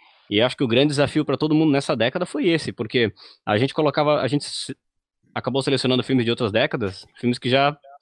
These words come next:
se provaram, né? Já passaram o teste do tempo. E agora a gente tem, talvez, uma,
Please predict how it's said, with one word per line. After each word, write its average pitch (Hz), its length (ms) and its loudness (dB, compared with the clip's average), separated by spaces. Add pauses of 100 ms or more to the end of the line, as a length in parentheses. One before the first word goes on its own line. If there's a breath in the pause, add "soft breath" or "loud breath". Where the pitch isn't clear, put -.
se - 140 -10
provaram, 131 480 4
né? 110 420 0
Já 110 80 -4
passaram 127 380 -2
o 131 40 -2
teste 113 240 -4
do 101 40 -10
tempo. 95 260 -4 (420 soft breath)
E - 60 -2
agora 113 240 2
a 117 40 2
gente 135 200 0
tem, 139 320 4
talvez, 135 460 2
uma, 147 580 2